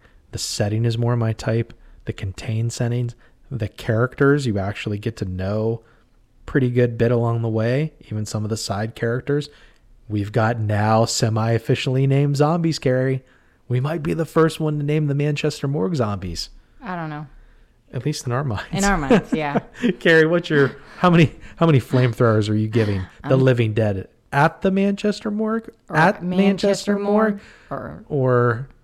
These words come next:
Speaker 1: um, Let Sleeping
Speaker 2: No,
Speaker 1: Corpses Lie?
Speaker 2: Lie, yeah. Uh, I'm giving this a four out of five flamethrowers. I thoroughly enjoyed this movie from start to finish. Uh,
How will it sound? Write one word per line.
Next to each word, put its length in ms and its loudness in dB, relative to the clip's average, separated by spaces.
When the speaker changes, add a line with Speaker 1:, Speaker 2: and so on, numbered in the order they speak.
Speaker 1:
um, 480 0
Let 220 -2
Sleeping 340 2
Speaker 2:
No, 60 -4
Speaker 1:
Corpses 400 0
Lie? 280 -2
Speaker 2:
Lie, 200 -6
yeah. 320 -6
Uh, 320 -4
I'm 220 -4
giving 260 0
this 160 -2
a 80 -6
four 320 -6
out 140 -4
of 80 -10
five 340 -8
flamethrowers. 720 -12
I 440 -6
thoroughly 640 -6
enjoyed 600 -8
this 280 -14
movie 520 -8
from 200 -6
start 580 -6
to 80 -6
finish. 640 -12
Uh, 240 -8